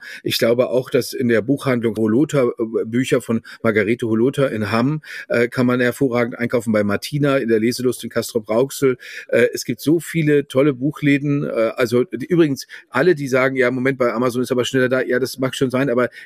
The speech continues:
die Le-, die Buchläden bestellen die Sachen für euch auch, die liefern die Sachen auch, die sind an das Libri-System angeschlossen, das ist alles kein Problem. Alle Bücher, zum Beispiel das tolle Buch von Theresa, gibt es da logischerweise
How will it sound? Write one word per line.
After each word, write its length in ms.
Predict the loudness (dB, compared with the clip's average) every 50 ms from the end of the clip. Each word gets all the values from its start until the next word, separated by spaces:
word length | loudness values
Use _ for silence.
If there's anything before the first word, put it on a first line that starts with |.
| _ -2
die 80 | 0
Le-, 180 | 2 2 0 0
die 100 | -2 -2
Buchläden 600 | -2 -2 -4 -4 0 0 0 2 2 0 0 0
bestellen 380 | -2 -4 0 0 2 2 2 0
die 80 | 0
Sachen 240 | -2 0 0 0 -2
für 120 | 0 -2 0
euch 240 | 0 -2 -4 -4 -2
auch, 220 | 0 0 0 0
die 100 | -4 -2
liefern 360 | 0 0 -2 0 -2 -2 -2
die 80 | -2 -4
Sachen 320 | -4 -4 -4 -6 -10 -6
auch, 280 | 0 2 2 2 2 0
die 100 | -10 -14
sind 160 | -12 -10 -8
an 100 | -4 -2
das 180 | -2 -2 0 -2
Libri-System 580 | -2 -2 0 -2 -2 -2 -6 -4 -2 -2 -2
angeschlossen, 340 | 0 -2 -2 -2 -4 -8 -6
das 60 | -2
ist 20 | -2
alles 180 | -2 -2 -2
kein 180 | -4 -4 -4 -2
Problem. 420 | -2 -4 0 2 2 2 2 0 -6 -10 -16 -16 -10 -2
Alle 200 | 0 2 2 2
Bücher, 360 | 2 -2 -4 -2 0 -2 -2
zum 100 | 0 -4
Beispiel 220 | -4 -4 -2 -2
das 120 | -4 -4 -2
tolle 200 | 0 0 0 0
Buch 180 | -2 -4 -6
von 160 | -4 -4 -6 -2
Theresa, 520 | -2 -4 -2 0 -2 0 2 0 0 -2 -6 -18 -20 -20 _
gibt 220 | _ -6 -6 -4 -6
es 100 | -8 -2
da 280 | 0 0 0 0 -2 -6 _ _ _
logischerweise 1080 | -2 0 0 2 2 0 -2 0 0 -2 0 2 2 0 0 0 0 0 0 0 0